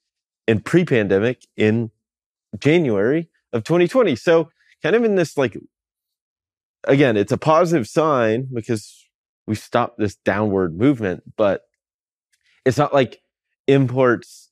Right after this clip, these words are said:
like people thought when China re-, really reopened, that China surge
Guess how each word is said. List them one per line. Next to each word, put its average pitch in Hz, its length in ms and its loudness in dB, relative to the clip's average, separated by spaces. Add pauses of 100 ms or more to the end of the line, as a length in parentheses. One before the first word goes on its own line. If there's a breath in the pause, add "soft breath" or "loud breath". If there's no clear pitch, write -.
like 110 220 -4
people 92 280 -4 (140)
thought 107 320 0 (460)
when 110 220 -2
China 101 400 -4
re-, 92 420 -2
really 107 460 2
reopened, 113 800 0 (440)
that 107 260 -2 (380)
China 107 540 -2
surge 117 800 -4